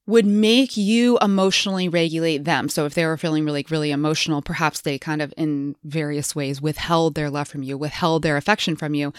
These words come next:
and then you had to kind of work for that love or affection.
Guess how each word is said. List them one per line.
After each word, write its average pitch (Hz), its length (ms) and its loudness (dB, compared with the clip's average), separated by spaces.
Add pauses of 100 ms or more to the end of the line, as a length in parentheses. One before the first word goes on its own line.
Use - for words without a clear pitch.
(220)
and 170 160 0
then 175 140 2
you 165 140 0
had 156 220 -2
to - 80 -4
kind 156 160 -4
of 147 80 -4
work 147 460 -2
for 151 160 -4
that 143 240 -4
love 139 220 -2
or 135 140 -4
affection. - 640 -2